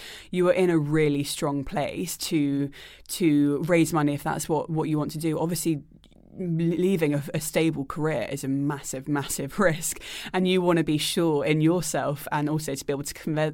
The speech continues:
convey that to someone if you're gonna raise money, um, that you really believe in it and that there is that traction there. So my first piece of advice would be to, to define traction, um, and then go out and sell.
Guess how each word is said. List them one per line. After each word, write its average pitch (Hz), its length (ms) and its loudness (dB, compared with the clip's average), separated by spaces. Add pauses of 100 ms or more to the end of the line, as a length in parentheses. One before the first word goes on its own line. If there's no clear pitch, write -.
convey 165 360 2
that 147 180 -4
to - 80 -6
someone 139 500 -4
if 151 120 -6
you're 147 100 0
gonna 147 240 -2
raise 131 260 -6
money, 180 560 -2 (360)
um, 165 320 2 (100)
that 165 340 2
you 156 380 2
really 143 460 0
believe 147 320 0
in 139 80 -2
it 131 100 -4
and 147 220 0
that 147 160 -4
there - 180 -4
is 139 200 -4
that 135 180 -2
traction 160 480 -2
there. 165 320 0
So 160 380 2 (360)
my 165 220 4 (100)
first 185 320 0
piece 147 160 -2
of 160 80 -6
advice 147 400 -2
would 151 100 -4
be 143 140 -2
to, 147 240 -10 (220)
to 185 160 -2
define 147 560 0
traction, - 720 -2 (340)
um, 151 380 2 (100)
and 160 180 0
then 160 200 4
go 156 120 -2
out 147 200 -2
and 135 100 -2
sell. 151 420 -2